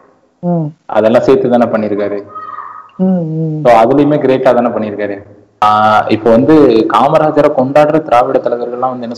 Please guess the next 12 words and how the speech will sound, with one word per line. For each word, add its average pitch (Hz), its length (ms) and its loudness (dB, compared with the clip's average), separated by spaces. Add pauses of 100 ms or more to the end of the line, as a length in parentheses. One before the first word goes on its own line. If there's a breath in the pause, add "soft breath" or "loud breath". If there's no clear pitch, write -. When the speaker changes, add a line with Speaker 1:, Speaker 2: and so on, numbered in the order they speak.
Speaker 2:
சொல்றாங்கன்னா, 113 320 0
அவர், 113 300 0
அவர் 113 260 2
வந்து 139 500 2
திராவிட 139 380 2
இயக்கம் 135 280 0
என்ன 123 260 -2
செய்யணும்னு 139 320 -4
நினைச்சதோ 120 380 -2
அது, 117 440 2
அதை 117 240 2
வந்து 156 420 -4